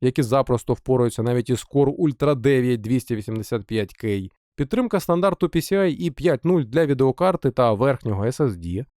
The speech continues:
дуже багатий набір внутрішніх та зовнішніх портів, Wi-Fi сім у трьох частотних діапазонах з виносною антеною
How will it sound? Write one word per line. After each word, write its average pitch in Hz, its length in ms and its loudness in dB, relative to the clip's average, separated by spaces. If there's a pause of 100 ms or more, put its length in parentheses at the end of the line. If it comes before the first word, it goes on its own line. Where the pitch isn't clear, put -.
дуже 143 280 2
багатий 127 420 0
набір 104 280 2
внутрішніх 107 580 -4
та 104 120 -4
зовнішніх 107 520 -4
портів, 180 640 -2
Wi-Fi 160 440 0
сім 185 420 -2
у 143 120 0
трьох 139 320 2
частотних 131 500 0
діапазонах 120 720 0 (160)
з 107 80 -8
виносною 117 520 2
антеною 104 560 0